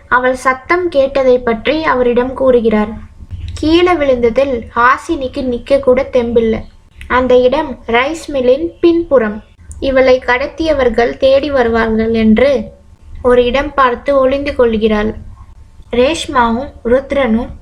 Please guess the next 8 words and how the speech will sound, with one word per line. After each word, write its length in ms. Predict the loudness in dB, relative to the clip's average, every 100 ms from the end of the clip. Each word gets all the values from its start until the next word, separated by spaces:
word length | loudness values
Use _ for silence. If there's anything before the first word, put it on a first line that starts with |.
| -18 -18
சத்தம் 520 | -2 -2 0 0 0
கேட்ட 400 | 2 0 0 0
இடத்துக்கு 440 | 0 0 -2 0 0
சென்றபோது 960 | 0 0 0 0 -2 0 2 0 -4 -20 -20 -10 -4
அதிர்ஷ்டவசமாக 1200 | 0 0 0 0 0 -2 -2 0 2 2 0 -2 -8 -20 -20 -8 0
ஹாசினி 600 | 0 0 -6 -6 -4 -2
அவர்கள் 500 | -2 0 0 0 2
கண்களில் 640 | 0 0 -2 0 -2